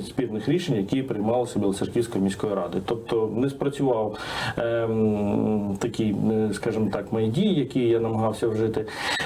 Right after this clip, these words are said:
Е, ну, у зв'язку маємо те, що маємо. Е, експертизою було встановлено про те, що рецензія, яка, е, видавалась і використовувалась щодо оцінки майна і встановлення вартості цієї будівлі,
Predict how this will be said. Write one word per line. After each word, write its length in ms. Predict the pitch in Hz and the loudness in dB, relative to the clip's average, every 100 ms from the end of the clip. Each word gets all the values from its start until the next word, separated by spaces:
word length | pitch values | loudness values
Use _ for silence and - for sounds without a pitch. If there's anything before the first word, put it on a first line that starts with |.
| - - | -4 -2
Е, 500 | 120 120 120 117 113 107 92 101 | 0 2 2 0 0 -2 -4 0
ну, 160 | 131 175 | 2 2
у 400 | 240 - 135 120 | 2 2 2 2
зв'язку 280 | 120 113 165 160 127 | 0 0 0 0 0
маємо 280 | 120 143 131 | 2 2 2
те, 140 | 113 117 | 0 -2
що 180 | - | -2
маємо. 400 | 113 92 90 92 95 - - - - - | -2 0 0 -2 -4 -4 -4 -4 -4 -2
Е, 240 | 120 127 110 104 120 | 0 0 -2 -4 -2
експертизою 580 | 143 147 180 151 247 185 | -2 0 -2 0 0 2
було 200 | 147 151 | 2 0
встановлено 760 | 147 151 151 214 170 143 139 - | 0 0 2 2 2 2 2 0
про 180 | - | -4
те, 220 | - - 170 | -2 0 0
що 600 | - - 139 127 120 117 | -2 -2 0 2 0 2
рецензія, 960 | 123 120 127 - 160 131 113 110 101 95 - | 2 2 0 0 0 2 2 0 0 -4 -4
яка, 540 | 113 117 117 127 113 101 - - | 0 0 0 -2 -2 -6 -8 -4
е, 40 | |
видавалась 840 | 110 110 107 127 135 135 117 110 - | 0 0 2 0 0 0 0 -2 0
і 140 | 120 | 2
використовувалась 800 | 117 117 120 113 123 117 110 110 - - | 2 2 0 -2 0 2 2 0 -6 -8
щодо 320 | - 127 123 127 | -4 0 0 0
оцінки 600 | 135 - 151 139 120 104 - 143 | 0 2 2 2 0 -2 -4 -4
майна 380 | - 139 143 143 | 0 4 4 2
і 40 | 117 | 0
встановлення 600 | - 123 113 110 110 107 | 0 2 2 4 4 2
вартості 560 | 165 214 156 139 - | 0 -2 -4 -4 -4
цієї 280 | 110 - 113 | -2 2 2
будівлі, 500 | 113 117 110 101 98 | 2 2 2 2 2